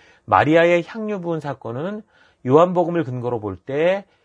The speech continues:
유월절, 그러니까 금요일 유월절 육 일 전, 이미 아까 그래서 처음에 말했죠. 그러니까 에브라임을 거쳐서 여리고를 가셨다가 베다니로 오셨던 그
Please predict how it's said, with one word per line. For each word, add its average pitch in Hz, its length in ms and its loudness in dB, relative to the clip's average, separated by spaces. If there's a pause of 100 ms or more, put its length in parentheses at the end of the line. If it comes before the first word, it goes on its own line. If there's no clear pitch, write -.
(240)
유월절, 160 1080 0
그러니까 107 300 -4
금요일 156 460 -4
유월절 165 640 0
육 131 200 -4
일 165 120 -4
전, 90 240 -4
이미 139 200 -8
아까 117 200 -6
그래서 107 140 -6
처음에 165 260 -8
말했죠. 90 460 -10 (760)
그러니까 135 280 2
에브라임을 170 480 4
거쳐서 135 640 -4
여리고를 127 540 -2
가셨다가 110 760 -6 (420)
베다니로 143 640 0
오셨던 107 360 -8
그 113 80 -10